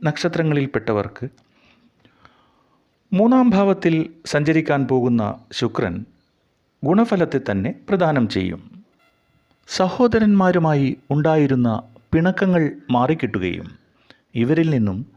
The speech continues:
സാമ്പത്തികമായും മറ്റും പലവിധ സഹായ സഹകരണങ്ങൾ ലഭ്യമാവുകയും ചെയ്യും. ബന്ധുജനങ്ങളിൽ നിന്നും സാമ്പത്തിക സഹായങ്ങൾ പ്രതീക്ഷിക്കാം.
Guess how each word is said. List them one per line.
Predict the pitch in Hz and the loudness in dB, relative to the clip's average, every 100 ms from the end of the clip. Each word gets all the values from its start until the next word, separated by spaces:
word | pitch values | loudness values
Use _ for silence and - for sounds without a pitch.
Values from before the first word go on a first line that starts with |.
| _ - | _ -6
സാമ്പത്തികമായും | 160 170 180 175 170 156 151 147 147 - | -2 -2 -2 -2 0 0 0 0 -2 -4
മറ്റും | 120 113 98 131 _ _ _ - | -4 -2 -6 -6 _ _ _ -2
പലവിധ | 185 233 220 196 165 - - | 2 2 2 0 -2 -4 -12
സഹായ | - 147 170 180 175 165 - | -4 -2 0 0 0 -2 -4
സഹകരണങ്ങൾ | 139 143 175 180 147 117 98 107 - - - | 0 2 2 2 0 0 0 -4 -8 -20 -4
ലഭ്യമാവുകയും | 151 165 208 160 127 107 104 101 - - | -2 0 2 2 0 0 0 -2 -6 -10
ചെയ്യും. | - 135 95 - - _ _ _ _ _ _ _ _ _ _ _ _ _ _ _ _ _ - | -6 -4 -6 -14 -20 _ _ _ _ _ _ _ _ _ _ _ _ _ _ _ _ _ -8
ബന്ധുജനങ്ങളിൽ | 151 196 214 240 196 185 170 156 | 2 4 4 4 2 2 2 2
നിന്നും | 139 120 104 92 - _ _ | 2 2 0 -2 -8 _ _
സാമ്പത്തിക | - 151 170 180 160 143 - - | -4 -2 -2 -2 -2 -4 -6 -10
സഹായങ്ങൾ | - 120 147 170 170 120 123 - | -4 -2 0 0 0 0 -2 -6
പ്രതീക്ഷിക്കാം. | - 156 147 143 98 - 85 | -4 -2 -2 -4 -10 -8 -10